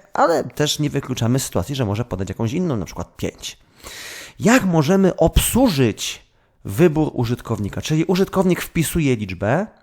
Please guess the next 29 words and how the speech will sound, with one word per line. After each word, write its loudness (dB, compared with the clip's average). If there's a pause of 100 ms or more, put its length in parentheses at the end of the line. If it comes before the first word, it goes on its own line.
(560)
prawdopodobnie 4
będzie 2
to 0
liczba 0
jedna 2
z -8
tych 0
trzech, 2
ale 4
tak 0
jak -2
powiedziałem, 0
może 4
wpisać -8
również -2
jakąś -8
inną. 0 (440)
Jak 2 (160)
obsłużyć, 0 (640)
jak 4
sprawdzić, -2
którą 0
liczbę -2
wpisał, -4
a -2
następnie -2
wykonać -4
odpowiednią -4
operację? -10